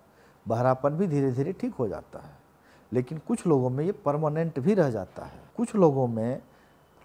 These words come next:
टेस्टिकुलर स्वेलिंग आ जाती है, जो हमारे अंडकोश में स्वेलिंग आ जाती है पुरुषों में, अंडकोश में दर्द और सूजन। इसके साथ साथ प्रजनन क्षमता भी थोड़ी सी अफेक्टेड होती है।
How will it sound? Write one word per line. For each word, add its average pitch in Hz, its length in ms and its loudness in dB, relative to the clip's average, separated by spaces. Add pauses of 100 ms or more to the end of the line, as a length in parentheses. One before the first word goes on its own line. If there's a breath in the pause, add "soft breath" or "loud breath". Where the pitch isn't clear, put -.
(140)
टेस्टिकुलर 170 580 4
स्वेलिंग 160 420 2
आ 117 120 -2
जाती 92 340 -8
है, - 260 -16
जो 127 100 0
हमारे 143 300 0
अंडकोश 143 680 -2
में 143 80 -4
स्वेलिंग 143 360 0
आ 113 60 0
जाती 95 300 -8
है 90 80 -6
पुरुषों 113 440 -6
में, 65 160 -16 (600 soft breath)
अंडकोश 139 500 0
में 123 160 -2
दर्द 160 300 6
और 101 280 -6
सूजन। 104 380 -6 (680 soft breath)
इसके - 280 -6
साथ 113 220 2
साथ - 560 -4 (380 soft breath)
प्रजनन 160 400 2
क्षमता 139 440 0
भी 175 140 -2
थोड़ी 151 280 0
सी 202 320 -2 (260)
अफेक्टेड 139 440 0
होती 98 300 -6
है। 65 160 -14